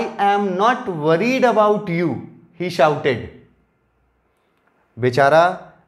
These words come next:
अरम नीचे गिरा हुआ है, घोड़ा उसको नीचे गिरा करके भाग गया। मुराद दौड़ा दौड़ा आया है और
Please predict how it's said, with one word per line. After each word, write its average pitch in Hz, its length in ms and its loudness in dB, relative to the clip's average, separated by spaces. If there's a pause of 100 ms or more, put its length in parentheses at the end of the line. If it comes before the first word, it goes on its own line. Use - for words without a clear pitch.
अरम 147 240 2
नीचे 165 340 2
गिरा 165 220 0
हुआ 113 280 -2
है, 104 440 -8
घोड़ा 120 260 -2
उसको 127 260 -4
नीचे 135 340 -4
गिरा 127 260 0
करके 131 320 -4
भाग 127 320 0
गया। 101 340 -4 (640)
मुराद 143 280 4
दौड़ा 151 320 2
दौड़ा 156 300 0
आया 135 200 0
है 135 440 -8 (600)
और 127 540 0